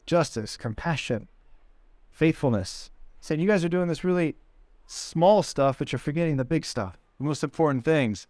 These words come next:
You see, they were majoring on the minors while minoring on the majors. Minor matters are overly e-, elevated and major ones are neglected. They, they and we today should be doing both.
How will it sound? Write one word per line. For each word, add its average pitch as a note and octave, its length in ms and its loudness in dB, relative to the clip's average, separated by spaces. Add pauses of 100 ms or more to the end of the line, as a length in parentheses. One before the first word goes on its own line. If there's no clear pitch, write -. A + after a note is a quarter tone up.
(400)
You D3 60 -6
see, D3+ 120 -2
they D3+ 140 6
were D3 140 4
majoring C#3+ 500 4
on B2+ 140 4
the A#2+ 80 2
minors A#2 520 0 (420)
while A#2 180 2
minoring A#2+ 520 4
on A2 100 4
the G#2+ 60 0
majors. G#2+ 600 -2 (2250)
Minor C3 300 4
matters C3+ 320 4
are C3 80 2
overly C3+ 300 2
e-, B2+ 160 0
elevated C#3+ 680 2
and B2 120 0
major C3+ 320 0
ones B2+ 240 2
are - 20 0
neglected. A#2+ 480 0
They, B2 320 0 (140)
they D#3 360 2
and C#3 160 0
we D3+ 240 2
today C#3 400 0
should D3+ 240 0
be C3+ 120 0
doing B2 240 2
both. G#2 240 -2